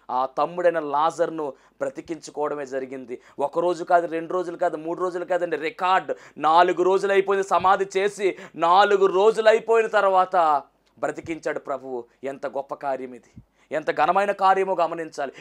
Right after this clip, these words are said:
ఇది ఎలా సాధ్యమైందంటే మార్త వచ్చింది మామూలుగా అంతే,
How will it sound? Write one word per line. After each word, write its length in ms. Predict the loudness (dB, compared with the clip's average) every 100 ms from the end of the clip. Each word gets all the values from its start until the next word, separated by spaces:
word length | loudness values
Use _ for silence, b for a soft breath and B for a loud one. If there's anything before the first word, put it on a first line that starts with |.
| -8
ఇది 120 | -4
ఎలా 200 | 0 0
సాధ్యమైందంటే 960 | 0 -4 -4 -8 -8 -8 -8 -6 -6 _ b b
మార్త 380 | 0 4 4 4
వచ్చింది 420 | 0 0 -2 -4
మామూలుగా 420 | 2 2 2 -2 -4 _ _ _ _ -14
అంతే, 320 | -2 -2